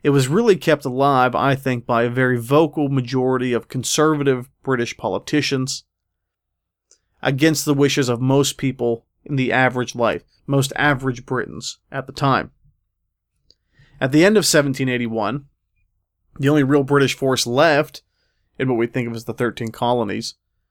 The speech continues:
is going to be in New York. The British will pull out of, of Charleston. No reason to be there.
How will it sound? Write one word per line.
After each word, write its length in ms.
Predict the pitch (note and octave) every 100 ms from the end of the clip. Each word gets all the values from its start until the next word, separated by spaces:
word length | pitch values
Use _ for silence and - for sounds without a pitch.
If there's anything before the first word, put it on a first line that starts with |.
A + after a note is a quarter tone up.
| _ _ _ _ _
is 120 | C3+
going 160 | B2+ D3
to 60 | C3+
be 120 | C#3+
in 100 | D#3
New 100 | D#3+
York. 540 | D#3+ F#3+ D3+ - - _
The 80 | C3+
British 320 | C3 C#3 C3+
will 80 | B2
pull 300 | - C3+ C3
out 160 | B2+ A#2+
of, 160 | A2+ _ _ _ -
of 180 | B2+ -
Charleston. 640 | - A#2 A2+ - A2 E3+ _ _ _ _ _ -
No 120 | C#3
reason 300 | C3+ C3+ B2
to 80 | A#2
be 160 | C3+
there. 300 | C3 A#2 D3